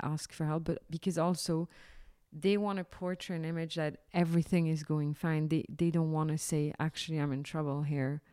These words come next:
I'm struggling. I don't know what to do." But that's the reality, and it's okay. We need to show that side as well. And it's not about going from one extreme or to another extreme.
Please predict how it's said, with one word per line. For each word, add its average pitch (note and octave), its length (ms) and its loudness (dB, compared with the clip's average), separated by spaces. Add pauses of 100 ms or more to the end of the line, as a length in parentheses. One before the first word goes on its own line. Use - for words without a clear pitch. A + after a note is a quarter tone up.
(200)
I'm D#3+ 180 0
struggling. D#3 840 2 (580)
I E3 80 4
don't D#3+ 220 4
know E3 340 2 (120)
what D#3+ 300 -2
to - 80 -10
do." F3+ 160 4 (360)
But E3+ 120 0
that's G3 300 6
the G#3+ 160 2
reality, E3+ 680 0
and D3+ 140 2
it's D3+ 220 -2
okay. F#3+ 260 4
We E3 140 4
need G3 320 2
to F#3 100 -2
show F3+ 460 0
that D#3+ 220 -6
side C#3+ 360 -6
as D3 160 -6
well. C#3+ 340 -4 (300)
And F3+ 160 4
it's F3 200 0
not G3+ 240 2 (800)
about D#3 340 4
going E3 220 2
from D#3+ 280 0
one D#3+ 240 2
extreme D#3+ 520 0
or E3 160 2
to - 200 -8
another E3 440 0
extreme. - 580 -8